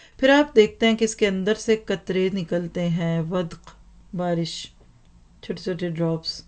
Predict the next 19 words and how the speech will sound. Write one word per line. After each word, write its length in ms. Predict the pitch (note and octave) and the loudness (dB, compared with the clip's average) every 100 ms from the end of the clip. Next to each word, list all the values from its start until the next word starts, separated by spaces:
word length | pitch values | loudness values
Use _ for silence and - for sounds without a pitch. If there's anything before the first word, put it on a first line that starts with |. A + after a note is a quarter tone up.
| _ _ _ _ _ - | _ _ _ _ _ 0
और 120 | A#3+ | 2
जिन्हें 260 | B3 C4+ C4 | 2 2 4
अल्लाह 180 | A#3+ C4 | 4 2
चाहते 320 | C4+ B3 B3 | 0 0 4
हैं 60 | A#3 | 4
इन 80 | |
बंदों 340 | G#3 G3 F#3+ G#3+ | 2 0 0 0
पर 160 | A3+ | 0
वो 120 | G#3 G3+ | -2 -2
पानी 280 | F#3 F3+ G3 | -2 -2 -2
बरसाता 500 | G#3 G#3 G#3+ F#3+ F#3+ | -2 -4 -4 -2 -2
है, 60 | F#3 | -4
तो 100 | F#3 | -4
वो 120 | F3+ | -4
खुश 260 | F3 E3+ - | -4 -6 -6
खुश 200 | G3 - | -8 -6
हो 80 | G3 | -2
जाते 340 | G3+ G3 - | -2 -2 -4
हैं। 160 | G3+ | -6